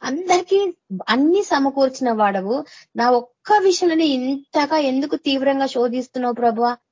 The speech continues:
అని క్వశ్చన్ చేసే స్వభావం నేర్పిస్తది సైతాన్ మనకు. అందరు బాగున్నారు, నాకు అన్ని విషయాలు అన్ని బాగున్నాయి, మరి ఒక్క విషయంలో ఏంటి అని ఒక చిన్న డౌట్ ని ఎక్స్‌ప్రెస్ చేసే సందర్భాలు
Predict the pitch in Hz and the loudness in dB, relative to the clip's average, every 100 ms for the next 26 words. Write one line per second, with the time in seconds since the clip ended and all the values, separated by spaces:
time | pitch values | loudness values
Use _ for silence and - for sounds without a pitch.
0 | _ - 240 240 226 220 - 277 269 254 | _ -6 -2 2 2 0 0 -2 0 0
1 | 220 254 302 359 - _ _ - 208 208 | 2 4 4 4 0 _ _ -14 0 0
2 | 202 220 233 233 220 190 190 202 180 190 | 2 2 2 2 0 -2 -4 -6 -6 -6
3 | 180 - 180 - 190 185 180 185 - _ | -6 -6 -6 -4 -4 -4 -6 -10 -18 _
4 | _ _ _ _ _ _ _ - 262 349 | _ _ _ _ _ _ _ -2 0 4
5 | 480 415 349 254 214 196 233 247 247 302 | 4 4 4 2 0 2 2 2 2 2
6 | 415 415 415 370 320 415 339 311 320 311 | 2 2 2 2 2 0 2 2 2 0
7 | 240 247 294 302 - - 440 415 349 _ | 0 0 2 2 0 -8 0 0 0 _
8 | - 381 359 320 311 277 180 _ _ _ | -6 -2 0 0 -2 -2 -6 _ _ _
9 | - 277 320 508 _ _ - - 370 - | -6 -2 0 -2 _ _ -8 -4 -2 2
10 | 359 370 339 349 311 294 - 302 - 285 | 2 4 2 2 0 -2 -6 -8 -6 -6
11 | 277 - 233 262 269 226 208 | -6 -4 -2 0 0 0 -2